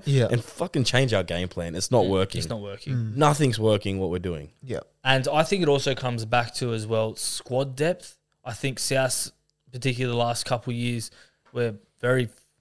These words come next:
Speaker 3: top heavy in terms of, like, our gun
Speaker 1: Mm.
Speaker 3: players are, are taking up so much coin that we probably don't have enough for a balanced roster or these
Speaker 2: Yeah.
Speaker 3: players to come in and fill
Speaker 2: In
Speaker 3: in.
Speaker 2: key positions, yeah.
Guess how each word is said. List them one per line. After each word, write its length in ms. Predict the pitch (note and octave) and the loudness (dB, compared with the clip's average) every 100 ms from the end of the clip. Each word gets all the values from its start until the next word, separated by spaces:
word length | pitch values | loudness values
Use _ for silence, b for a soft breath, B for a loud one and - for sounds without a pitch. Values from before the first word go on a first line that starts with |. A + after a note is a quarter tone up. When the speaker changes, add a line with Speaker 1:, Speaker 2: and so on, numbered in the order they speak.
| - | 0
Speaker 3:
top 220 | C3+ - | 2 2
heavy 320 | A#2+ D3+ G3 | 0 2 2
in 80 | C#3+ | 0
terms 300 | B2+ C#3 B2+ | 0 0 0
of, 120 | A#2 | -2
like, 280 | A#2+ G#2+ - | -4 -6 -2
our 140 | B2+ C3 | 0 4
gun 260 | D3 B2 | 4 4
Speaker 1:
Mm. 40 | A#2+ | 2
Speaker 3:
players 340 | B2 A#2+ A2+ | 0 0 -2
are, 40 | A2+ | -4
are 260 | A#2 G#2+ - | -6 -10 -2
taking 300 | B2+ A#2 A2+ | -2 -2 -4
up 60 | |
so 120 | - | -4
much 200 | B2 A2+ | -4 -6
coin 180 | - B2 | -4 -2
that 60 | A#2+ | -2
we 80 | A2+ | -4
probably 240 | C3 C3 | 0 0
don't 100 | B2 | 0
have 140 | A#2+ A#2 | -2 0
enough 260 | A#2 A2+ | -2 -4
for 320 | - A#2 A2 - b b | -6 -6 -6 -8 b b
a 60 | - | -8
balanced 480 | A#2+ B2+ C3 A#2+ - | 2 4 4 0 -4
roster 340 | B2 - B2 | -4 -2 -2
or 80 | A#2 | 0
these 380 | A#2 A2+ A2 A#2 _ _ _ _ _ _ _ _ | 0 -2 -4 -10 _ _ _ _ _ _ _ _
Speaker 2:
Yeah. 40 | C3+ | 6
Speaker 3:
players 160 | B2+ B2+ | 6 6
to 80 | B2+ | -2
come 200 | - B2+ | -2 0
in 100 | B2 | 0
and 100 | A#2+ | -2
fill 200 | - B2 | -2 0
Speaker 2:
In 100 | C3+ | 2
Speaker 3:
in. 40 | D#3+ | 4
Speaker 2:
key 180 | A#2 G2+ | 2 2
positions, 500 | F2+ F#2 F#2 F2 E2+ | 0 -2 -2 -4 -4
yeah. 200 | E2+ | -6